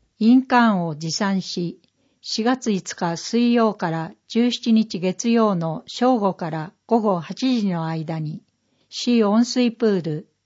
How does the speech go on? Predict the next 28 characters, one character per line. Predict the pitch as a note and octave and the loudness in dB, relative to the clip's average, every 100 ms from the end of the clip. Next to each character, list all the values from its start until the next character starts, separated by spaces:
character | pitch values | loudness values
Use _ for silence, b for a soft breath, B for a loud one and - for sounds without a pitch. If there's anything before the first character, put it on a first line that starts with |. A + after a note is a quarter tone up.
| _ | _
旧 | - A3+ G3+ | 0 2 2
東 | - G#3 G#3 A3 G#3+ | 0 -2 -2 -2 -2
に | F#3 F#3 A3+ _ - | -2 -2 -6 _ -12
へ。 | E3+ - _ _ _ _ _ _ _ | -10 -12 _ _ _ _ _ _ _
電 | G#3 A3+ A3+ | 2 4 6
話 | G#3+ G3 - - | 4 2 -2 -2
二 | G#3 B3 | 4 4
三 | A#3 A#3 G3 E3 F#3 | 2 -2 -2 -4 -6
六 | G3 A3+ | -4 2
四 | C4 A#3+ F#3 | 4 4 4
零 | E3 F3 E3 | 0 -2 -4
零。 | D#3+ D#3 - _ _ _ _ _ _ _ _ - | -6 -8 -16 _ _ _ _ _ _ _ _ 0
申 | G#3+ C4 | 4 4
し | - | 2
込 | B3 | 4
み | A#3 A3+ | 4 4
多 | A3+ | -2
数 | G3+ C4 A#3 | -2 0 2
の | F#3+ | 2
場 | E3 | 0
合 | E3 F3 E3 | 0 0 -2
は、 | D#3 D3+ F3 _ _ - | -4 -8 -12 _ _ -2
抽 | A3+ A3+ | 2 2
選。 | A3 G3 F3 - _ _ _ _ _ _ _ _ _ _ _ _ | 0 -4 -4 -8 _ _ _ _ _ _ _ _ _ _ _ _
表 | - A#3 A#3+ G#3 E3 _ | -4 2 4 4 0 _
終 | E3 | -4
わ | F3 F3 | -4 -4
り。 | E3 | -8